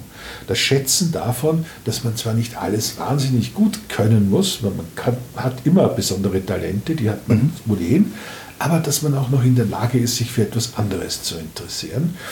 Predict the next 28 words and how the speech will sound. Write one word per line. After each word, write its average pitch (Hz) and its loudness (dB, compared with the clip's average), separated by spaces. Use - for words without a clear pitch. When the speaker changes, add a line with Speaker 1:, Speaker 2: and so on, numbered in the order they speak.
Speaker 1:
und 123 2
anschlussfähig 170 2
bleibt 101 -2
im 98 -6
Gespräch - 0
und - 0
anschlussfähig 170 2
bleibt 117 0
auch 127 -2
im 135 2
interessiert 135 2
und 180 2
im 175 2
neugierig 135 6
sein, - -6
was - -8
andere 87 -10
tun. - -10
Speaker 2:
Mhm. 101 0
Speaker 1:
Auch 123 0
das 185 2
ist 131 4
eine 120 2
kulturelle 117 2
Fähigkeit, 117 -2
die 104 -4
ich, - -12
wir, 98 0